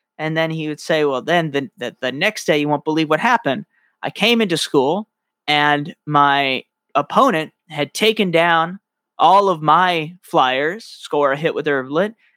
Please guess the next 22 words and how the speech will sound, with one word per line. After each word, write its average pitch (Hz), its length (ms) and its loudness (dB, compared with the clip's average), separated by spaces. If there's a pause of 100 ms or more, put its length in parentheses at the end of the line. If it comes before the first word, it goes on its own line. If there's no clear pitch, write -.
And 151 180 -2
he 160 80 -2
put 240 240 2
up 233 200 0
flyers 165 380 2
that 165 160 -2
said, 170 300 2
'Take 202 220 2
a 233 60 4
shit 285 340 2
with 139 140 -2
Irv 123 240 -2
Lit.'" 131 240 -4 (1300)
And 175 420 2
then 190 220 2
he 190 100 0
would 165 160 -4
kinda 185 280 0
pause. 156 600 2
And 208 120 2
it's, 220 120 -2 (100)
uh, 202 100 2